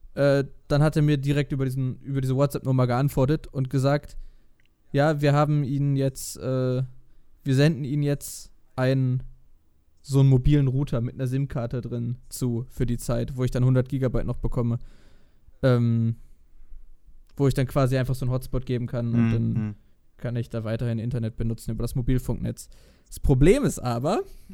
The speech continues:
Speaker 2: Oh Gott, nein.
Speaker 1: dass die Straße, in der ich vorher gewohnt habe, früher anders hieß.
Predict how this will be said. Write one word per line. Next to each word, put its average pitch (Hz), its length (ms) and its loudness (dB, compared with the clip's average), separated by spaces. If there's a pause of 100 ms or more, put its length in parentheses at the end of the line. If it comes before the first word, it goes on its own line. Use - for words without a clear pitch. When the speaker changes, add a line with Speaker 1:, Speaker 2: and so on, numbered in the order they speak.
Speaker 2:
Oh 87 80 -10
Gott, 87 240 -8
nein. 92 100 -6
Speaker 1:
dass 143 180 2
die 143 120 -2
Straße, - 400 -2
in 160 60 0
der 151 100 2
ich 160 120 -2
vorher 196 320 4
gewohnt 175 440 4
habe, 156 420 0 (960)
früher 226 560 0
anders 190 400 4
hieß. 190 460 -8